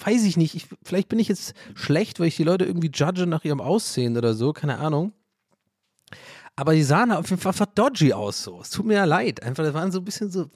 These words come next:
äh, keine Ahnung, und so ein bisschen so, so, keine Ahnung, wie so bei Herr der Ringe oder so, wenn du diese, in diese Taverne da reinkommst, weißt du, wo diese, wie die, die, die, die, die, diese P O V machen, ne? Von den Hobbits so nach oben gefilmt. Da gibt's ja auch immer, dann drehen die sich auch in die Kamera, so, das sind so, so eine,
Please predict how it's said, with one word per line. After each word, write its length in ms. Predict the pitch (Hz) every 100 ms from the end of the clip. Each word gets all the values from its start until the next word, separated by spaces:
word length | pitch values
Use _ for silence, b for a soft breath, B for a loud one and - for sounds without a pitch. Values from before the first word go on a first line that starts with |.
| _
äh, 680 | 233 165 131 80 92 104 123 -
keine 200 | - 156 120
Ahnung, 260 | - 139 110
und 160 | 117 -
so 120 | 131
ein 20 |
bisschen 220 | 160 -
so, 80 | 135
so, 960 | 110 - - - - - - - - -
keine 280 | - 190 196
Ahnung, 200 | 180 185
wie 60 |
so 140 | 185 190
bei 160 | 180
Herr 140 | 156 196
der 120 | 185
Ringe 220 | 220 254
oder 180 | 160 165
so, 160 | 156
wenn 160 | 156 165
du 80 | 165
diese, 260 | 170 156
in 60 | 156
diese 220 | 160 156
Taverne 400 | - 147 160 226
da 80 | 151
reinkommst, 440 | 131 131 135 123
weißt 200 | 120 156
du, 100 | 151
wo 40 | 147
diese, 260 | 143 139 139 B B
wie 140 | 131 139
die, 80 |
die, 140 | 139 139
die, 140 | 139 -
die, 180 | 139 135
die, 240 | 131 131 -
diese 300 | 135 123 120
P 300 | - - 170
O 80 |
V 180 | 139 196
machen, 340 | 226 143 - 113
ne? 240 | 127 208 - b b b
Von 220 | - 147
den 240 | 131 123
Hobbits 400 | - 185 143 -
so 80 | -
nach 100 | 127
oben 300 | 113 190 180
gefilmt. 480 | 131 - 110 101 95 B B
Da 100 | -
gibt's 160 | 156 -
ja 80 |
auch 140 | 151 185
immer, 220 | 196 170
dann 140 | 143
drehen 160 | 127 165
die 100 | 180
sich 100 | 160
auch 60 | 156
in 80 |
die 80 | 139
Kamera, 380 | - 208 190 127
so, 80 | 120
das 120 | 120
sind 140 | 147
so, 140 | 139 139
so 80 | 131
eine, 140 | 123